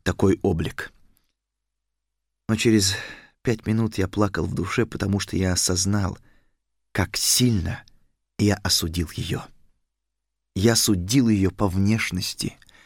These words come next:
а в действительности темнота в ее глазах отражала многие годы страданий и трудностей. Она была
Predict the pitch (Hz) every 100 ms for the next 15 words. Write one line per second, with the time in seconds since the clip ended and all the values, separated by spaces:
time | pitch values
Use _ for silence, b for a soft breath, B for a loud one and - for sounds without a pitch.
0 | b b 120 101 101 - 151 160 107 98
1 | - 101 - 110 107 98 147 135 113 107
2 | 98 101 101 107 98 95 101 107 135 120
3 | 92 B B B 120 131 127 110 104 120
4 | 113 104 - 107 101 101 131 135 98 82
5 | B B B 113 - 131 127 101 - -
6 | - - _ _ _ _ _ 110 120 131
7 | 127 127 131 131